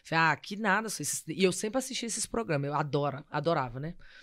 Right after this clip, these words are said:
Adoro até hoje, mas assim, hoje eu assisto menos. Mas eu adorava esse ficar assistindo e tal, e eu falei, "Ah, esse trem é tudo marmelado, isso deve ser tudo indicação, tipo, não, não vai dar certo." "Não, só, mas te-, tenta, né? Se, se passar bem, se não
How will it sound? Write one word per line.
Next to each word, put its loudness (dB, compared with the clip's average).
Adoro 6
até 2
hoje, 2
mas 4
assim, 2
hoje 4
eu 6
assisto 2
menos. 0
Mas -4
eu 8
adorava 8
esse 0
ficar 0
assistindo -4
e -6
tal, 4
e 4
eu 4
falei, 6
"Ah, 8
esse -2
trem -6
é -4
tudo -6
marmelado, 2
isso -8
deve -2
ser -2
tudo -6
indicação, 0
tipo, -8
não, -8
não -8
vai -2
dar 0
certo." -4
"Não, -4
só, -2
mas 2
te-, 4
tenta, 6
né? 2
Se, -14
se -8
passar 4
bem, 10
se -4
não -10